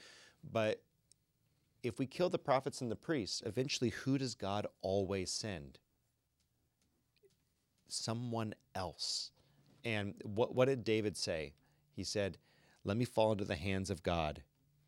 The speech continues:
because he, he is merciful. Do not let me fall into the hands of men." But what do we see with God's people today? What's happening with politics in the church? I want Mister, I want Pastor Talley, and then I want Mister Steve,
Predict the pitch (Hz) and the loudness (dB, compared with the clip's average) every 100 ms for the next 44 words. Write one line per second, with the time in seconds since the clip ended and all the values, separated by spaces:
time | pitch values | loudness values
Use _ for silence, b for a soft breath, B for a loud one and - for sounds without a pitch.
0 | _ - - - - 104 87 - 104 98 | _ -20 -10 -8 0 2 2 0 0 0
1 | - 110 104 98 92 95 - 92 90 90 | -4 0 2 2 -2 -2 -2 -4 -2 -2
2 | 92 90 90 92 95 - 95 90 82 76 | -4 -4 -4 -6 -6 -4 -2 -2 -6 -6
3 | 90 87 85 78 80 76 76 _ b b | -6 -6 -6 -6 -6 -6 -10 _ b b
4 | b b b b b b b _ 104 92 | b b b b b b b _ -2 2
5 | 101 104 - 104 95 90 - 104 101 87 | 2 2 2 0 0 -2 -2 -4 -4 -4
6 | 78 73 73 _ _ _ b b b b | -4 -6 -10 _ _ _ b b b b
7 | b b b b b _ 107 113 - 117 | b b b b b _ 2 2 2 0
8 | 117 117 110 104 101 - 107 107 104 107 | 0 0 0 0 -4 -2 2 2 2 -2
9 | 101 101 101 101 113 110 - - 107 101 | -4 -4 -2 0 0 -2 -4 -4 -2 0
10 | 107 113 107 101 110 110 110 101 107 101 | 2 2 2 0 4 4 4 2 0 2
11 | 104 101 - 107 - 101 - 107 90 - | 2 0 -4 -4 -2 -2 0 0 0 -4